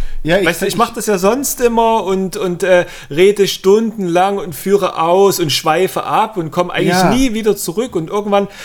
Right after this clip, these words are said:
Speaker 2: dachte ich, muss es doch mal, und jetzt endlich in der fünfzehnten Episode unserer ganzen Geschichte hier in, in der Stromgemeinde, in dem Podcast, kannst du endlich auch mal einen Monolog führen. Und das fand ich endlich auch mal eine Weiterentwicklung von dir. Da musst du jetzt auch noch mal vor unseren Hörern, die werden es ja bestimmt auch schon gemerkt haben, liebe Hörer und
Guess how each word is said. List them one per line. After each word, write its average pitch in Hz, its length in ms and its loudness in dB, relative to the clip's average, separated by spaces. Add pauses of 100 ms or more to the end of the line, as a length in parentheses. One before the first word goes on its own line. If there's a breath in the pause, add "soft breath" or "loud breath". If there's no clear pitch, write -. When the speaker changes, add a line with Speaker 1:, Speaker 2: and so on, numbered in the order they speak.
(200 loud breath)
Speaker 2:
dachte 175 200 -4
ich, - 120 -8 (260 loud breath)
muss 185 260 0
es 226 140 -6
doch 190 100 -2
mal, 175 140 -2
und 143 100 -2
jetzt 180 260 -2 (100)
endlich 170 420 -4
in 143 60 -2
der 143 100 2
fünfzehnten 196 480 0
Episode 180 540 -2
unserer 151 360 -2 (580 loud breath)
ganzen 175 280 0
Geschichte 208 400 -2
hier 196 200 2 (360 loud breath)
in, 165 100 -6
in 160 220 -8
der 156 80 -2
Stromgemeinde, 196 640 0
in 165 60 -4
dem 147 120 -2
Podcast, 160 560 -6
kannst 214 400 -6
du 190 40 -10
endlich 190 360 -12
auch 180 160 -10
mal 175 260 0
einen 151 140 0
Monolog 170 520 0
führen. 180 300 -2
Und 135 160 -6
das 220 180 -2
fand 214 220 -4
ich 196 220 -8
endlich 196 360 -6
auch 175 120 -8
mal 180 180 0 (340 loud breath)
eine 143 220 -2
Weiterentwicklung 160 720 -2
von 131 160 2
dir. 113 180 0
Da 120 200 -2
musst 165 280 -4
du 170 60 -4
jetzt 165 180 -4
auch 156 140 -12
noch 160 100 -6
mal 135 220 0
vor 185 160 2
unseren 175 300 -2
Hörern, 196 340 2
die - 80 0
werden - 160 2
es 160 80 -8
ja 170 80 0
bestimmt 147 360 -6
auch - 100 -14
schon 165 180 -8
gemerkt 151 320 -2
haben, 135 100 -2
liebe 135 220 -4
Hörer 147 300 -2
und 123 180 -6